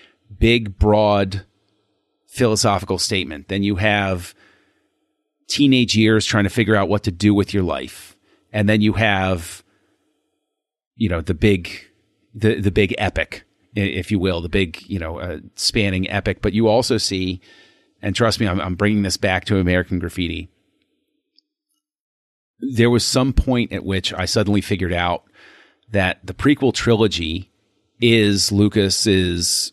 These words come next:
autobiographical retelling of his life. And because you have this, this wunderkind who shows up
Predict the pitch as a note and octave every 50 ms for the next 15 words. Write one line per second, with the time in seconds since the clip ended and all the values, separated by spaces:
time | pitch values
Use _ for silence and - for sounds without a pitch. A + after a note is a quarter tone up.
0 | _ - G2 G#2+ A2 A2+ F#2+ A2 G#2 F#2+ F#2+ E2+ F2+ F2+ F#2 F#2 E2 F#2 F2 F2
1 | F2 E2+ E2+ E2 F2 G2 G#2 F#2 G2+ G2 F2+ F#2 F2+ F2+ E2 E2 D#2+ D#2 D#2 E2
2 | E2 D#2 D#2 D#2 - - - - _ _ _ _ _ _ _ _ _ _ _ _
3 | _ G#2+ G2+ F#2+ F#2 F2 E2+ E2+ E2 E2 E2 D#2+ D#2+ - - _ _ _ _ _
4 | _ _ _ _ _ _ _ _ _ _ _ _ _ _ _ _ _ _ _ _
5 | _ _ _ - A2 - - G2+ F2 G2+ G2+ F2+ - B2+ C3 C3 B2+ A#2 A2 G2+
6 | G2+ G2+ G2 - - - G#2 G2+ F#2+ F2+ - - - - - - - - _ _
7 | _ _ _ _ _ _ _ _ _ _ _ _ _ _ _ _ _ _ _ _
8 | _ _ - G2+ F#2 - - G2 G2 G2+ A#2 A#2+ A#2+ A2+ - - G2 E2+ D#2+ D#2+
9 | F2 G2+ - - _ _ _ _ _ _ _ _ _ - A2+ G#2 - - A#2 G2+
10 | G2 F#2+ E2+ G2+ F2+ F2+ - - -